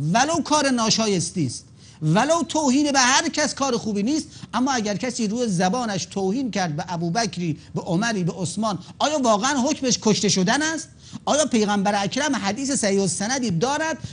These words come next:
که بفرماید هر کس به ابوبکر توهین کرد باید بکشید؟ این جریان را داشتیم نقل می‌کردیم. آلوسی بغدادی از بزرگان مفسرین سنی است، در کتاب تفسیر روح المعانی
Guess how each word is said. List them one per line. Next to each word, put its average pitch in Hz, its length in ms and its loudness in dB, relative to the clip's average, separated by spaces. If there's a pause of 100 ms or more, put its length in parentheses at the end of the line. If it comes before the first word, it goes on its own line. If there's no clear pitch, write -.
که 285 100 -2
بفرماید 285 580 0 (120)
هر 302 200 -2
کس 269 220 -6
به 233 180 -2
ابوبکر 254 360 0
توهین 247 380 -2
کرد 247 200 -4
باید 247 140 0
بکشید؟ 240 500 -4 (420)
این 320 260 0
جریان 214 400 0
را 214 60 -4
داشتیم 208 320 -2
نقل 202 200 2
می‌کردیم. 226 500 -2 (480)
آلوسی 214 680 2
بغدادی 196 800 2 (320)
از 151 220 2
بزرگان 196 600 4
مفسرین 196 720 0
سنی 139 360 0
است، - 240 -10 (640)
در 185 180 2
کتاب 226 420 2
تفسیر 214 480 2
روح 185 200 10
المعانی 185 760 4